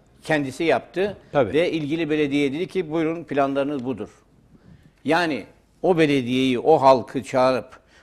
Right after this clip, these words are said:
Speaker 1: burada bir plan değişikliği olacak. Bunun hazırlanmış raporları, bilmem şu, bu-, bunlar budur. "Sizin de görüşleriniz nedir?" demedi. Yukarıdan inme planları getirdi. Bu planlar ne yaptı? Bahsettiğimiz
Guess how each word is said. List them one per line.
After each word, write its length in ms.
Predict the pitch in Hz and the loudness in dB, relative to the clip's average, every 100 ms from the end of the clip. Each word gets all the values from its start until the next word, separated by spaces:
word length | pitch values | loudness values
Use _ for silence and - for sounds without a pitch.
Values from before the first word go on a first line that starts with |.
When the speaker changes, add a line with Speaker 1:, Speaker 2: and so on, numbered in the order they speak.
| - | -10
Speaker 1:
burada 240 | 131 156 165 | -6 -4 -4
bir 100 | 156 | -4
plan 300 | 135 156 185 | -4 -4 -4
değişikliği 420 | 170 143 165 185 | -6 -6 -4 -2
olacak. 520 | 180 156 117 92 - _ - _ | 0 -2 -2 -10 -20 _ -20 _
Bunun 300 | 127 151 156 - - - - - _ | -6 -2 -4 -6 -20 -20 -20 -20 _
hazırlanmış 600 | 131 143 147 151 147 - | -2 0 0 0 0 0
raporları, 720 | 147 147 147 143 143 139 123 | -2 0 0 2 2 0 -2
bilmem 360 | 127 127 151 147 | -6 -4 -4 -4
şu, 200 | 143 - - | -6 -8 -10
bu-, 220 | 104 117 143 - | -10 -8 -8 -8
bunlar 420 | 110 147 143 127 | -6 0 0 0
budur. 280 | 196 147 - | -4 -4 -6
"Sizin 240 | 208 226 | -6 -2
de 60 | 208 | -2
görüşleriniz 560 | 151 175 160 175 165 143 | 0 0 0 -2 -2 -2
nedir?" 340 | 185 180 214 202 - _ | 0 0 0 -2 -20 _
demedi. 640 | - 214 196 127 180 220 226 _ _ _ - | 0 2 2 0 -4 -6 -10 _ _ _ -6
Yukarıdan 420 | 190 165 135 131 | -2 2 0 0
inme 240 | 123 117 117 | -6 -8 -6
planları 460 | 180 143 127 143 | -4 -2 -2 -4
getirdi. 480 | 147 110 - 95 90 | -4 -6 -10 -16 -12
Bu 160 | 104 226 | -4 -4
planlar 460 | 160 160 143 139 143 | 0 0 0 -2 0
ne 60 | |
yaptı? 540 | 143 113 - 180 220 214 _ _ _ _ 147 | -2 -2 -4 -6 -6 -10 _ _ _ _ -2
Bahsettiğimiz 840 | 165 139 139 - 123 127 190 - | -2 0 -8 -8 -8 -6 -8 -12